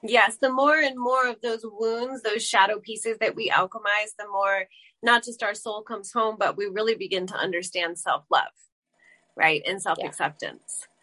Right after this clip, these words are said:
Speaker 2: Yeah.
Speaker 1: Yeah.
Speaker 2: And that's, that's key. I, for me, self-acceptance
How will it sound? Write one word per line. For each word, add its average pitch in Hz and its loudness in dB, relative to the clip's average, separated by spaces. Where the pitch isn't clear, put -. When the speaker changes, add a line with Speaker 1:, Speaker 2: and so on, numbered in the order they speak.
Speaker 2:
Yeah. - -4
Speaker 1:
Yeah. - 0
Speaker 2:
And 202 2
that's, 226 4
that's 208 0
key. - -4
I, 208 2
for 220 -2
me, 233 4
self-acceptance 214 -2